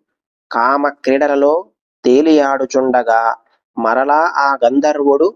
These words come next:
తన భార్యను వెతుకుచూ వచ్చి చూడగా విశ్వామిత్రుడు గంధర్వ స్త్రీ క్రీడిస్తూ ఉన్నారు. ఆ దృశ్యమును చూచి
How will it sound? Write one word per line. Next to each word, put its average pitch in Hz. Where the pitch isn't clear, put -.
తన 131
భార్యను 143
వెతుకుచూ 147
వచ్చి 131
చూడగా 131
విశ్వామిత్రుడు 143
గంధర్వ 160
స్త్రీ 139
క్రీడిస్తూ 156
ఉన్నారు. 110
ఆ 120
దృశ్యమును 131
చూచి 135